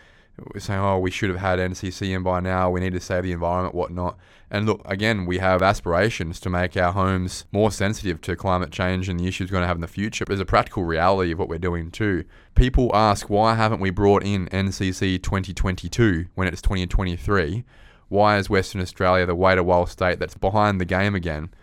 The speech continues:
Can you give us a very real, frank update as to where the other states are with it and what it actually means for Western Australia,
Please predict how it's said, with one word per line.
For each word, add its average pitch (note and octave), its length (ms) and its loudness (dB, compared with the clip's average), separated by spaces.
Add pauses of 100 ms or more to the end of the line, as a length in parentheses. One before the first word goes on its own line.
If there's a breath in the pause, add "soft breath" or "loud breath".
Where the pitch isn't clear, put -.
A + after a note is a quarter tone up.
(460 soft breath)
Can A#2+ 140 2
you A2+ 40 2
give C3+ 120 6
us E3 200 2
a A2+ 140 6
very G2+ 540 2
real, F#2+ 480 2
frank F#2 520 -2
update F2+ 480 -2
as F2+ 220 -6
to - 160 -6
where A#2+ 160 4
the A2 80 4
other A2 100 4
states G#2 360 0
are G#2+ 180 4
with A#2 180 -2
it - 200 -8
and G2 180 -2
what A2 160 4
it A#2+ 60 2
actually G#2 360 -2
means F#2 440 -2
for F#2+ 120 -6
Western F2+ 380 -2
Australia, F2+ 640 2